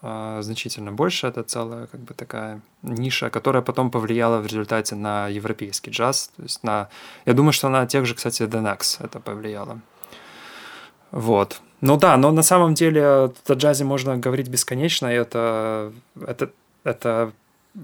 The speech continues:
огромная просто, э, даже не ниша, это огромная, э, индустрия. И,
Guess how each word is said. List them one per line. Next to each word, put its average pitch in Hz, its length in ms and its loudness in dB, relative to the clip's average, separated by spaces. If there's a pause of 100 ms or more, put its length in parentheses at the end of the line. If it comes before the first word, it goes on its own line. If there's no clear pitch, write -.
(140)
огромная 120 580 2
просто, - 440 -14 (480)
э, 117 260 -16 (340)
даже 107 340 -8
не 113 60 -8 (100)
ниша, 127 240 -6
это 110 200 -12
огромная, 110 760 -12 (160)
э, - 80 -18 (1080)
индустрия. 120 800 -6
И, 110 300 -12